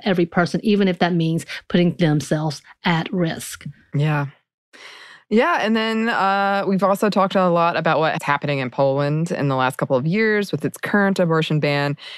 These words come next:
Speaker 2: and we've talked about the continued activism for pro-choice advocates and how, uh, countries and people neighboring them have been assisting those in need of services. And another group working like Sophia in Brazil has been able to provide access for those who are seeking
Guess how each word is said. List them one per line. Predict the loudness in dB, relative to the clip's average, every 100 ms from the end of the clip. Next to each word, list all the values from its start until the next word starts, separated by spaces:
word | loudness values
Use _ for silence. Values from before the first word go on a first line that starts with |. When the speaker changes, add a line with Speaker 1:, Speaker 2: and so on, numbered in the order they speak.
| -12 -2
Speaker 2:
and | 0 2
we've | 0
talked | 2 0 2
about | 0
the | 0
continued | -2 0 2 2 2
activism | -2 0 0 0 -2
for | 0 0 0
pro-choice | 0 0 0 0 0 0 0 -2
advocates | -2 -2 -2 -4 -4
and | -6
how, | -2 0 2 2 0 -4 -12 -20 -20 _ -2
uh, | 0 0
countries | 0 0 0 0 0 -2
and | -2
people | 0 2 2
neighboring | 2 2 0 0
them | 0 0
have | 0 0
been | -2
assisting | -2 0 0 2 2
those | 2 0
in | 0
need | 0 -2
of |
services. | 0 0 2 0 -2 -2 -8 _ _ _ _ _ _ _ _ -4
And | 0 0 2
another | 2 2 0
group | 0 0 -2
working | -2 0 0 0 0 0
like | 0 0
Sophia | 2 -2 2 2 2
in | 0 -2
Brazil | -4 0 2 2 2
has | 0 0
been | 0
able | 0 0 0
to |
provide | 2 2 2 2
access | 2 0 0 -2
for | 0 0
those | 2 0
who | 0 0
are | 0
seeking | -4 -2 0 -2